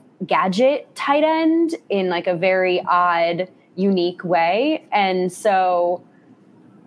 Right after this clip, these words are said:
you know, where does Matt LaFleur wanna go with the offense really is, like, my question. And, like, does Jace, to go back to your first,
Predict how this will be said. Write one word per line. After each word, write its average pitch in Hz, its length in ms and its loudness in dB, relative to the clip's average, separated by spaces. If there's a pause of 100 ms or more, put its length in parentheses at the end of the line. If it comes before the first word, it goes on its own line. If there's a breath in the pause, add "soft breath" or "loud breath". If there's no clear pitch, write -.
(180)
you - 80 0
know, 175 320 0 (1040)
where 202 360 0
does 190 180 -2
Matt 180 180 2
LaFleur 185 280 -2
wanna 175 200 -2
go 165 260 0
with 165 180 -2
the - 140 -2
offense 156 500 -4
really 147 280 -2
is, 151 140 -6
like, 143 160 -8
my 151 100 -8
question. 262 680 -2
And, 180 160 -2
like, 165 280 -6
does 170 400 -2
Jace, 165 460 -2
to - 100 -8
go 160 120 -2
back 156 260 0
to - 120 -8
your 156 200 0
first, - 560 -6